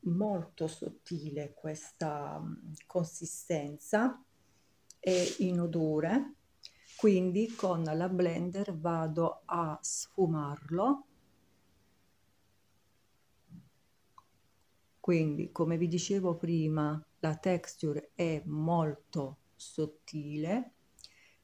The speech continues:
si sfuma benissimo e dona appunto, come dice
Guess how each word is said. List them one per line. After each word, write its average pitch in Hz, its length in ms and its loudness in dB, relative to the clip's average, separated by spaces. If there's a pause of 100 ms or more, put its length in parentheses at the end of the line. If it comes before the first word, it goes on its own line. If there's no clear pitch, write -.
si - 240 4
sfuma 170 880 2
benissimo 175 1160 4
e 208 240 4
dona 170 540 2
appunto, 170 960 0
come 160 340 0
dice 170 640 0